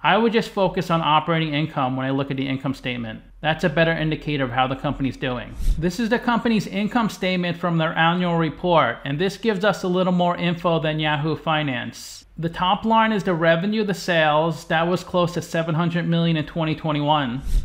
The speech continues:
Their revenue in Europe was three hundred thirty-eight million, Australia and Asia three hundred twenty-three million,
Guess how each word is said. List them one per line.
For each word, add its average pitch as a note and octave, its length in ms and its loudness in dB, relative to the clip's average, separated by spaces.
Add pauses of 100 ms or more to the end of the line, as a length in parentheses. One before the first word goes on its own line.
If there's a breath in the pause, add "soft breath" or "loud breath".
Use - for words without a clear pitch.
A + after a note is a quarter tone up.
Their F3 280 0
revenue A3+ 500 2
in F#3+ 120 0
Europe G#3 380 2
was F3 200 -2
three F3+ 180 -6
hundred F3 340 -2
thirty-eight F3 460 0
million, D3 480 -2
Australia E3+ 640 -2
and E3+ 100 -2
Asia E3 500 -2
three E3+ 120 -4
hundred D#3 280 -2
twenty-three D#3+ 460 -4
million, C3+ 580 -2